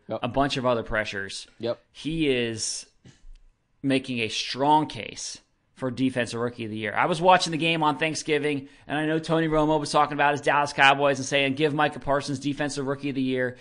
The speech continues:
Speaker 2: He deserves it." Micah Parsons had a great season, but Romo, you're forgetting Oweh
Speaker 1: Yep.
Speaker 2: because that guy has been a force all season <laughs> long.
Speaker 1: Calling out Tony Romo. You should add him on Twitter. Just add him.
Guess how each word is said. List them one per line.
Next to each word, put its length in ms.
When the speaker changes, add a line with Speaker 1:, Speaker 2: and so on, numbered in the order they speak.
Speaker 2:
He 100
deserves 460
it." 220
Micah 200
Parsons 340
had 100
a 40
great 220
season, 360
but 220
Romo, 520
you're 100
forgetting 400
Oweh 340
Speaker 1:
Yep. 140
Speaker 2:
because 400
that 260
guy 420
has 240
been 280
a 120
force 760
all 240
season 420
<laughs> 160
long. 180
Speaker 1:
Calling 460
out 320
Tony 300
Romo. 340
You 100
should 220
add 220
him 100
on 160
Twitter. 440
Just 160
add 220
him. 160